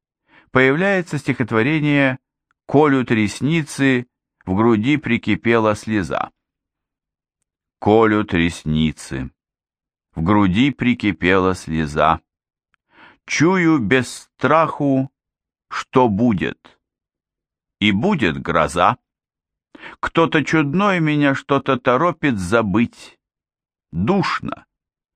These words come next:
И всё-таки до смерти хочется жить. Снар, приподнявшись на первый раздавшийся звук,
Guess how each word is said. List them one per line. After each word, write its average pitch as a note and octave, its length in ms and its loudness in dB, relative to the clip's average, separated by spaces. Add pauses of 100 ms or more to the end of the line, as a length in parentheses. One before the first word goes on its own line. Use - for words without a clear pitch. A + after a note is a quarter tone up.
(240)
И - 80 0
всё-таки A2+ 540 0
до A2+ 320 2
смерти C#3+ 560 -2
хочется F2 840 -4
жить. E2 560 -4 (460)
Снар, A#2+ 520 2
приподнявшись G#2 920 0
на F#2+ 160 2
первый G2 400 2
раздавшийся F2+ 880 0
звук, F#2 560 -4